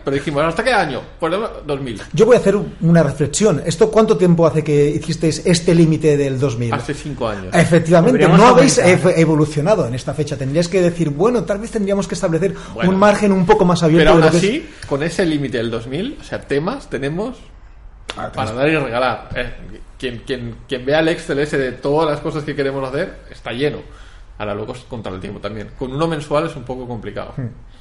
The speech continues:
Speaker 1: Pero bueno, el del año que viene, el primero,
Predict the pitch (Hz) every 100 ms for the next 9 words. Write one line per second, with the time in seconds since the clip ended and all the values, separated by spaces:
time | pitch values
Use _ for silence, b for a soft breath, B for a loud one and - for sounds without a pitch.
0 | B B B B - 120 131 - - -
1 | 123 120 120 120 120 139 151 165 151 160
2 | 160 165 151 151 147 160 190 208